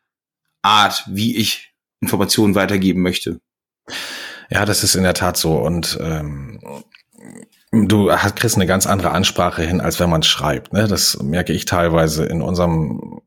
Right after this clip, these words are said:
Speaker 2: Channel Betriebsinfo, also wenn wir irgendwelche Neuerungen aus dem Betrieb oder, äh, Strategieveränderungen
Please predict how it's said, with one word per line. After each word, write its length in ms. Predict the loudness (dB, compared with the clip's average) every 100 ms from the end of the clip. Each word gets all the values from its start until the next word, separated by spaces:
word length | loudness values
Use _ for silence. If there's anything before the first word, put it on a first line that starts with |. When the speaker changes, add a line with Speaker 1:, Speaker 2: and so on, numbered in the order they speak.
| -10
Speaker 2:
Channel 380 | -2 2 2 0
Betriebsinfo, 1120 | -2 -2 -2 0 0 2 2 2 4 4 2
also 220 | 0 -2 -2
wenn 120 | 0
wir 80 | 0
irgendwelche 340 | 0 -2 0
Neuerungen 440 | 2 2 2 0
aus 160 | -2 -2
dem 100 | -2
Betrieb 420 | -2 -2 -2 -2 -4
oder, 560 | -4 0 2 2 0 -6
äh, 300 | -14 -4 0
Strategieveränderungen 1300 | 0 0 0 0 2 0 0 0 2 2 2 0